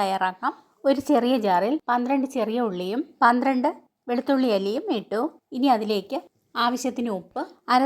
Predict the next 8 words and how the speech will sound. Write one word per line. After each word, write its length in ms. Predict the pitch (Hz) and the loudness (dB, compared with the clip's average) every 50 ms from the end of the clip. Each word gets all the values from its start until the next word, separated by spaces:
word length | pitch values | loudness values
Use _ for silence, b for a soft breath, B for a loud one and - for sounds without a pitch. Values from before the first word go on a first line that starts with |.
| 269 | 0
സ്പൂൺ 180 | - - 285 277 269 - | 0 -2 -2 -2 0 2
കാശ്മീരി 480 | 240 226 226 220 226 - 254 254 247 240 - 220 | 2 2 2 0 -2 -4 -4 -4 -4 -4 -6 -8
ചില്ലി, 240 | 202 208 240 320 392 - _ _ _ _ _ _ _ _ _ - - | -6 -4 -4 -4 -6 -8 _ _ _ _ _ _ _ _ _ 0 2
കാൽ 200 | 240 240 254 262 262 | 4 4 4 2 -2
സ്പൂൺ 200 | - - 277 269 254 247 | -6 -6 -4 -4 -2 -4
മഞ്ഞൾപ്പൊടി, 500 | 214 196 202 208 220 214 - 190 190 262 311 - _ _ - | -4 -4 -4 -6 -6 -6 -8 -8 -8 -8 -8 -10 _ _ 0
കാൽ 180 | 240 226 233 247 254 | 2 2 2 2 0
സ്പൂൺ 240 | 254 - - 285 330 | -4 -8 -8 -8 -8